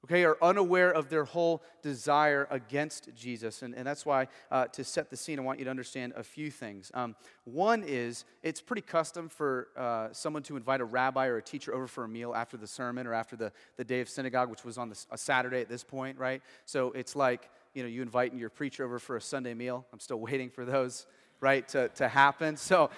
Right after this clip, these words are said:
so, so no, <laughs> I really, I really not. 'Cause, 'cause all of you that invite me over all the time that I say no to are really angry at that. So, no, I, I love you. So, no, I, you guys are so gracious. You, you, you offer food all the time. <laughs> I know. Okay, so,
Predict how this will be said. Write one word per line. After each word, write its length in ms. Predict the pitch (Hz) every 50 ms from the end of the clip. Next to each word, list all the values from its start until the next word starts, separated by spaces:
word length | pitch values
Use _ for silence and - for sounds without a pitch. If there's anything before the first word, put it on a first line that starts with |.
| - - -
so, 260 | - - 170 160 143
so 220 | - - 175 139 139
no, 200 | 180 170 151 131
<laughs> 60 | 131
I 120 | 156 151
really, 380 | 165 - - 175 190 165 147 - - - - -
I 60 | 180
really 140 | 185 190 185
not. 340 | 175 170 165 - - - -
'Cause, 200 | 226 202 - -
'cause 200 | - 233 208 208
all 260 | 196 202 226 254 254
of 160 | 247 226 202
you 140 | 240 262 240
that 120 | 233 233
invite 360 | 208 185 156 196 214 233 214
me 40 | 220
over 160 | 220 196 190
all 140 | 196 202 208
the 60 | 185
time 180 | 180 - 202 208
that 60 | 202
I 60 | 196
say 160 | 190 - 202 185
no 280 | 175 180 185 196 208
to 200 | 202 208 - 190
are 80 | 156 147
really 320 | 143 151 160 156 160 156
angry 260 | 151 156 160 147 143
at 80 | 123 -
that. 200 | - 127 113 110
So, 220 | - 170 165 139 - - - - -
no, 160 | 170 170 160
I, 160 | 156 143 147 151
I 160 | 147 151 156
love 240 | 156 170 190 208 180
you. 100 | 165 147
So, 200 | - - 175 160
no, 200 | 156 175 165 151
I, 120 | 143 147 151 160
you 80 | 151 165
guys 220 | 170 160 147 131
are 40 | 127
so 260 | - - 175 165 165
gracious. 500 | 151 156 151 147 139 - 117 95 - -
You, 100 | 131 127
you, 240 | 127 135 131 127 123
you 180 | 135 131 139 135
offer 300 | 151 165 170 - 180 151
food 240 | - - 175 160 143
all 200 | 143 156 160 147
the 80 | 147
time. 400 | - - 175 156 143 123 120 123
<laughs> 40 | -
I 120 | 165 156
know. 260 | 151 156 147 120 107 - - - - -
Okay, 240 | - 240 247 240 170
so, 260 | 143 - 233 220 160